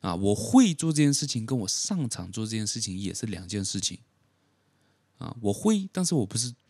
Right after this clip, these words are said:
不，不一定会做得很好。那这个也是自我认知的一种啊。如果今天你一直觉得你自己是做得很好的，那么可能你高估了你自己，甚至是可能真的你做得很好了。这个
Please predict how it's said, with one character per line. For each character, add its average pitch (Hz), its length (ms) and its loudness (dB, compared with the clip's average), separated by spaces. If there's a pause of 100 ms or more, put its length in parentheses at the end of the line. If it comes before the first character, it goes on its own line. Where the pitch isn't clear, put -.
不， 151 160 0 (160)
不 - 140 4
一 - 60 2
定 147 120 2
会 117 80 2
做 110 160 0
得 98 80 -4
很 87 140 -6
好。 87 260 -12 (380)
那 220 140 4
这 208 100 4
个 208 100 6
也 127 140 4
是 123 100 0
自 147 120 -2
我 101 160 4
认 113 180 2
知 104 100 -4
的 92 80 0
一 92 80 4
种 95 200 -4
啊。 90 80 -4
如 165 100 2
果 175 100 0
今 139 200 0
天 131 120 4
你 113 140 -4
一 - 80 -2
直 113 160 -2
觉 104 160 4
得 95 100 2
你 90 100 -2
自 147 180 -4
己 107 100 0
是 - 260 -2 (300)
做 117 140 4
得 104 80 6
很 92 120 2
好 90 240 -2
的， 87 160 -8 (680)
那 156 140 4
么 143 180 2 (1040)
可 117 300 8
能 113 320 4 (520)
你 95 460 0
高 120 200 2
估 117 160 2
了 90 100 0
你 87 140 -8
自 107 160 0
己， - 160 -6
甚 - 200 4
至 196 140 4
是 190 80 2
可 123 140 0
能 107 120 0
真 127 160 2
的 135 120 4
你 101 100 0
做 101 180 -2
得 98 120 2
很 90 160 -4
好 90 160 -4
了。 - 160 -8
这 - 100 -4
个 165 260 0